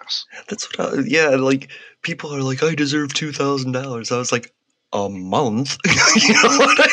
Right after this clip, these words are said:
Speaker 2: I mean? If, if they're giving out money, then, like, I, Ryan brought this up yesterday, and it's a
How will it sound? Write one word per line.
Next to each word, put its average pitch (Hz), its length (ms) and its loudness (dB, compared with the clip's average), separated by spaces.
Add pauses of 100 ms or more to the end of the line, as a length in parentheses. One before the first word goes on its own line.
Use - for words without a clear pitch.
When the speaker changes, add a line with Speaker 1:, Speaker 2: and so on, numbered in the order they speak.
Speaker 2:
I 254 100 0
mean? 233 360 0 (300)
If, - 240 -2 (200)
if - 200 0
they're 156 120 -2
giving 160 320 -2
out 151 220 0
money, 127 400 -4 (400)
then, 113 320 -6 (320)
like, 135 240 0 (1300)
I, 127 180 -4
Ryan 131 500 -2
brought 101 240 -2
this 107 200 0
up 104 160 -4
yesterday, 107 440 -2
and 95 80 -8
it's 104 160 -4
a 95 100 -8